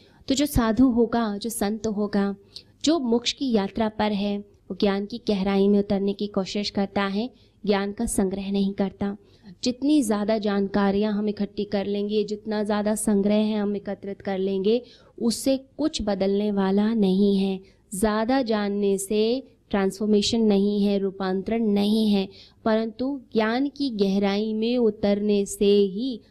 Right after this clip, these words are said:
आत्म रूपांतरण होता है। एक सूत्र लेकर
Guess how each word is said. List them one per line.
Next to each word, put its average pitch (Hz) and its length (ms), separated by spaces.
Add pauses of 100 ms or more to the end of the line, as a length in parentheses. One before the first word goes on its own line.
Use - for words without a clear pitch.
(160)
आत्म 214 320
रूपांतरण 202 720
होता 190 380
है। 196 320 (340)
एक 262 280
सूत्र 214 420
लेकर 202 540